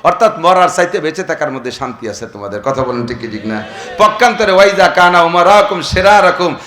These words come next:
যখন তোমাদের নেতারা হবে খারাপ, মদখোর, গাঁজাখোর, বেনামাজি, আর ওয়া-, ওয়াগনিয়াকুম বুখালাকুম, ধনীরা হবে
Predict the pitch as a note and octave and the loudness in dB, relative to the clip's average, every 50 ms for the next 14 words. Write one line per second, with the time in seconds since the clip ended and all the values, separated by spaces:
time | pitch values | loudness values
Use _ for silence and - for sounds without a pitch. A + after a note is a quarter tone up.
0 | - - B2+ E3+ G#3 G3+ A3 A#3 A3 - A3+ G#3+ G#3 G3 G3+ F#3+ E3+ F3+ F#3 - | -16 -8 -2 -2 0 0 0 -4 -2 0 2 2 2 2 0 -4 -4 -4 -2 0
1 | G#3 G3+ G3 E3 F#3+ F3+ F3+ E3+ - D3+ F3 F#3 F3+ D#3+ - - - - - G#3 | 2 4 4 4 2 0 -2 -4 -2 0 2 2 2 2 0 -4 -10 -2 0 0
2 | G3+ G3+ - - G3+ G3 D#3+ D#3 F#3 F#3 F#3+ F#3 F#3 F#3 G3 E3 D3 G3+ G#3 G3+ | 0 0 -2 -4 -4 -4 0 -2 -2 0 -2 -4 -2 -4 -4 -4 -2 -4 -2 -2
3 | G3+ G3+ G3 G3 E3 F3+ E3+ - - - - - - - - F#3 G#3 G3+ F3 D3 | 0 0 0 0 0 0 -2 -2 -4 -10 -20 -16 -6 0 2 4 4 4 2 0
4 | - - - - - E3+ G3+ G3+ - D4+ - - - F3 G3 G#3+ G#3+ G3+ G3+ G#3+ | -4 -8 -8 0 2 4 6 6 6 4 4 0 0 2 4 4 4 4 2 0
5 | G#3+ G#3+ A#3 A#3+ B3 A#3 F#3 A3+ A3 G#3+ A3+ A3+ - A3 A#3 A3+ A3 G#3+ G#3 A3 | 2 4 4 4 4 2 0 -2 0 2 0 2 2 2 4 4 4 4 4 4
6 | A3 G3+ F3+ D#3+ - - - C3+ D#3+ A3+ A#3+ B3+ C4 B3 A#3+ F3+ A3 G#3+ G3+ | 2 0 0 0 -6 -10 -6 0 2 2 4 4 4 4 4 4 2 2 0